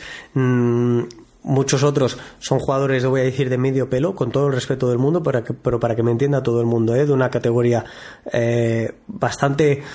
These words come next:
bastante justa para la Serie A,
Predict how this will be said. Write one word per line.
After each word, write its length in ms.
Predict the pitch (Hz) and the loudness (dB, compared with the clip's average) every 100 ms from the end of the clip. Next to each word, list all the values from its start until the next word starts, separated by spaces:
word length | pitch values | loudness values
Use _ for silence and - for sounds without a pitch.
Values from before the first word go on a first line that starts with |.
| - - | -18 -2
bastante 1000 | 139 123 - 131 131 - 156 151 147 143 | 2 2 2 0 0 0 0 2 4 2
justa 440 | 127 165 160 - 123 | 2 0 0 0 0
para 160 | 123 | 2
la 120 | 120 | 2
Serie 340 | 120 143 143 131 | 2 0 2 2
A, 180 | 160 | 0